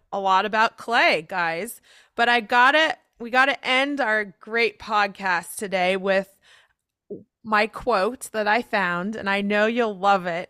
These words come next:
because I know all three of us have wanted to say this <laughs> to students or players, or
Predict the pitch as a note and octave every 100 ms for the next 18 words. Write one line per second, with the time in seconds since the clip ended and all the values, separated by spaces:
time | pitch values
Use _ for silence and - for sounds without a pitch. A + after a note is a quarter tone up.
0 | _ G#3 G3+ G3 F3 - _ - _ G#3
1 | G#3+ G#3+ - A3 B3 - G#3+ A#3+ B3+ A#3+
2 | F3+ D3+ F3 - - G#3 F#3 F#3+ G#3+ A3
3 | G3 G#3+ - A3 G#3+ G#3+ F3 F#3+ C4 -
4 | - - _ _ - - - - - -
5 | B3 B3 B3+ C#4 D#4+ - - - - -
6 | _ A3+ G3+ G3 - A3 A3 A#3 B3 B3+
7 | C4 A#3 - - - _ _ A3+ G#3+